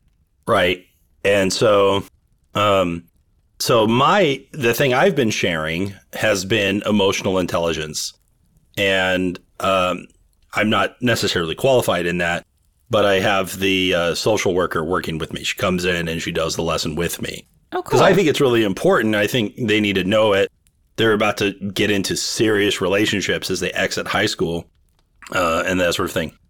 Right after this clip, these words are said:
Speaker 1: Well, I thought so, some fun way to approach this would be to show movie clips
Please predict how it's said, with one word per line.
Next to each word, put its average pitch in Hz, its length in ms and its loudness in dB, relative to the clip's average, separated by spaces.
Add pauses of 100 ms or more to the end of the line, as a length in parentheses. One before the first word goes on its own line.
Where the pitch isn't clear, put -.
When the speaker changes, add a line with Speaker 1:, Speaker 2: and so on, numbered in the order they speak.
(220)
Speaker 1:
Well, 151 140 2
I 143 140 4
thought 156 400 0
so, 185 220 2
some 175 300 2
fun 220 320 2
way 165 160 4
to 131 420 2
approach 185 360 2
this 107 380 0 (460)
would 120 260 2
be 123 240 2
to 113 600 2
show 135 240 2
movie 147 360 2
clips - 460 -4